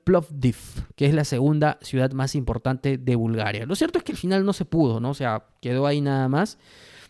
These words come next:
Eh, y ya para esto, el emperador Manuel, eh, Comneno decía, "Ah, ya ves, pucha, que, que, qué difícil lo que se nos viene". Es por eso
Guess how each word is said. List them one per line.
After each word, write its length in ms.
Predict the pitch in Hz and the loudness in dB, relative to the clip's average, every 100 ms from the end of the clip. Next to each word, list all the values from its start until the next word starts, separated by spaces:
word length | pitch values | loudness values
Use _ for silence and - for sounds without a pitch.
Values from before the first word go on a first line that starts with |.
| _ - - | _ -14 0
Eh, 800 | 135 127 123 120 120 117 117 - | 2 4 4 2 2 0 -2 0
y 300 | 151 147 143 | 2 2 4
ya 340 | 170 185 185 | 2 2 2
para 280 | 175 156 143 | 0 2 4
esto, 440 | 165 - - 143 | 2 0 -2 0
el 80 | 143 | 2
emperador 420 | 127 123 127 143 | 0 0 2 2
Manuel, 640 | 156 139 151 156 156 - - | 0 0 0 0 -2 -10 -16
eh, 640 | - 120 117 113 113 113 120 | -6 -4 -2 -2 -4 -6 -6
Comneno 680 | - 143 139 156 156 151 151 | -2 0 0 0 0 0 0
decía, 460 | 135 123 147 143 120 | -2 -4 0 0 -2
"Ah, 280 | 110 117 120 | -6 -8 -8
ya 160 | 110 | -8
ves, 460 | 120 175 185 - - 143 | -2 0 0 -2 -14 -14
pucha, 420 | - - - 120 | -16 -14 -8 -8
que, 220 | 123 117 | -6 -10
que, 360 | - 160 160 151 | -2 0 0 2
qué 100 | 180 | 2
difícil 480 | 180 143 196 - 180 | 4 2 0 0 2
lo 80 | 143 | 2
que 120 | 120 | 0
se 120 | 117 | -2
nos 160 | 113 117 | -2 0
viene". 360 | 156 123 113 _ _ - - - - - _ _ _ _ | 0 0 -4 _ _ -20 -20 -20 -20 -20 _ _ _ _
Es 140 | 202 196 | 2 2
por 240 | - 262 | 4 6
eso 340 | 202 180 202 | 6 4 0